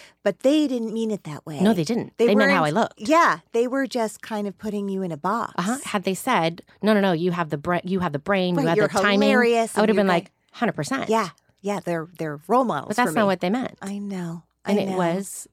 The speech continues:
Speaker 2: devastating, devastating. And Kenny Ortega, bless him, was the one who would pull me aside and be like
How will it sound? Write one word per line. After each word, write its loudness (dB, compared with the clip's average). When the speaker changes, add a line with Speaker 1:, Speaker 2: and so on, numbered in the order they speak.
Speaker 2:
devastating, -4
devastating. -6
And -4
Kenny -4
Ortega, -4
bless -8
him, -6
was -8
the -6
one -4
who -2
would -6
pull -4
me -4
aside -6
and -6
be -6
like -8